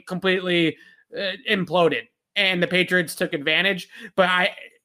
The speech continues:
we know as Patriots, uh, media, as Patriots fans, that this team has bigger aspirations than surviving against the Houston Texans in week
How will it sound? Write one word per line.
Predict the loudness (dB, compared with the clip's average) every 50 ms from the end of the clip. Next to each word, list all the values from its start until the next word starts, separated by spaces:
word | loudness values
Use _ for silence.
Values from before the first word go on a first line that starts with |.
| _ _ _ _ -14
we | -6 0 2 4 4
know | 4 4 4 4 4 2 2 0 -2 -4 -6 -10 _ _ _ _ _ _ _ _ _ _ _ _ _ _ -8 -2
as | 0 0 0 0 -2
Patriots, | -4 -4 -4 -4 -4 -4 -2 -2 -2 -2 -4 -6 -4 -4
uh, | -2 -2 -2 -4 -6 -8
media, | -10 -8 -6 -4 -2 -2 0 -2
as | -2 -2
Patriots | -4 -6 -6 -4 -4 -4 -4 -4 -8
fans, | -6 -2 -2 0 0 0 -2 -4 -6 -10 _ -20 -20 -20 -20 -10
that | -2 0 0 2 2 0 -4 -6 _ _ _ _ _ _ _ -10 0
this | 0 0 0 0 -4
team | -4 -4 -2 -2 0 2
has | 2 2 0 0
bigger | 0 -2 0 2 2 2
aspirations | 2 2 0 0 -2 -4 -4 -2 0 0 -2 -2 -4 -4 -4 -4 -6 -8 -12 -16 -18 -16 -6 2
than | 2 4 4 2
surviving | 0 0 0 2 4 4 4 4 4 2 0 0 -2 -2
against | -2 -2 -4 -4 -6 -6
the | -8 -8
Houston | -4 -4 -4 -4 -4 -8 -6
Texans | -4 -2 -2 -2 -4 -6 -6 -6 -6 -4 -4
in | -6 -6 -4
week | -4 -4 -4 -4 -4